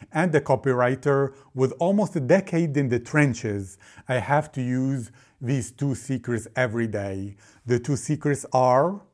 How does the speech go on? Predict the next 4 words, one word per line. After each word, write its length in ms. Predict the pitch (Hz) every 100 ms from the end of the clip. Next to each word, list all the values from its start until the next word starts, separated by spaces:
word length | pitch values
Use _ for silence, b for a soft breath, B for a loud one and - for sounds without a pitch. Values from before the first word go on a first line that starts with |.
| _ _ _ _
pressure 600 | - 135 131 - 160 165 -
and 200 | 135 127
release, 760 | 123 117 113 113 135 147 - b b b _
and 500 | 135 131 135 156